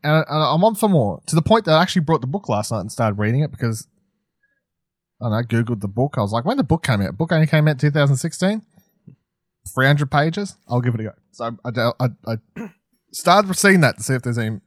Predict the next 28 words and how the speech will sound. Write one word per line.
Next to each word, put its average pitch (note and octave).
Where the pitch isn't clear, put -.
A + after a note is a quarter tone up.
any A2
much G#2+
differences. G#2
It's, D3
it's G#3
a G3+
weird A#3+
show. E3
I -
really G3+
don't F#3
know F3+
how D3
it's, -
I, D#3+
I F3
guess G3
to, -
<laughs> -
it, E3
to G3
sum G3
it A3+
up, G3+
the D#3
show E3+
is E3+
about C3+